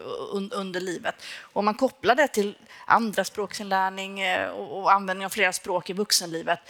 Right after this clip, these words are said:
så tänker jag att det, där skulle vi ju väldigt gärna vilja ha mycket mer forskning som kanske inte då bara handlar om att lära sig engelska till exempel, utan att vi mer kan matcha vad är det som är typiskt för olika åldrar.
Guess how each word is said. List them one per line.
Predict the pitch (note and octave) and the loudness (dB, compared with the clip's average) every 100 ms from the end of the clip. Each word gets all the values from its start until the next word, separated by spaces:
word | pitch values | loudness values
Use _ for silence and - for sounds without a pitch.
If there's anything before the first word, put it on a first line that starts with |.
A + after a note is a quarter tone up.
| - - - | -18 -16 -10
så | - G3+ | -8 4
tänker | B3+ A3+ A3 | 4 4 4
jag | G#3+ | 4
att | - A#2 | 2 -8
det, | G3+ G#3 | 0 2
där | A3 G#3 | 4 2
skulle | - A#3 | 0 -2
vi | A3+ | -2
ju | A#3+ A#3+ A#3+ A3+ - | -4 -4 -4 -8 -12
väldigt | G#3+ A#3+ G#3+ G3+ | 2 2 2 2
gärna | G#3+ G3+ | 2 2
vilja | G3 G#3 | 0 -2
ha | G#3 C#4 C#4+ | 2 2 2
mycket | C4+ C4+ - | 0 -4 -4
mer | G#3+ A#3+ D4 D4 | -2 0 0 0
forskning | - D4+ - - E3+ E3+ | 0 2 2 0 -8 -10
som | E3+ G3+ | -6 -4
kanske | F#3+ G3 | 0 0
inte | G#3 F#3+ | -2 -2
då | F#3 | -2
bara | F3+ F3 | 2 2
handlar | F3 F3 | 0 -2
om | E3+ | -6
att | E3 | -4
lära | D#3+ D#3+ | -2 0
sig | F3+ | -2
engelska | D#3+ D#3 - D#3 | -2 -6 -4 -4
till | A3+ | -4
exempel, | D#3 E3 D#3+ E3 | -4 -6 -6 -6
utan | E3 - E3+ | -10 -6 -6
att | - | -6
vi | E3+ - | -10 -6
mer | G3+ F3+ | 2 2
kan | D#3+ E3+ F#3 | 2 -4 -2
matcha | G#3 - - E3+ | -2 -2 -2 0
vad | G3 | 2
är | F3 | 2
det | F3 | 0
som | F3 | -8
är | |
typiskt | F3+ F3+ F3 E3 | -10 -10 -10 -10
för | F#3+ | -10
olika | F3 - | -10 -4
åldrar. | E3 F#3 D#3+ D#2 | -4 -4 -4 -6